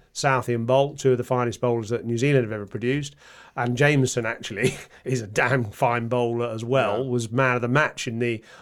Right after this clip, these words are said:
Speaker 1: World Test Championship final against India and basically won the game, got Kohli out twice and so on. So you are talking about some fantastic bowlers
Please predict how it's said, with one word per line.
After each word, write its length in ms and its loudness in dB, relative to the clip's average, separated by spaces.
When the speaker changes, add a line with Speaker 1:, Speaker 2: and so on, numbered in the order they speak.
Speaker 1:
World 260 2
Test 260 -2
Championship 380 -2
final 360 -2
against 340 -6
India 360 -2
and 200 -6
basically 480 -4
won 260 -4
the 100 -4
game, 280 -4
got 200 -4
Kohli 340 0
out 220 -4
twice 460 -2
and 140 -6
so 240 0
on. 160 -10
So 400 2
you 180 4
are 180 2
talking 380 0
about 440 -4
some 260 0
fantastic 760 -6
bowlers 600 -2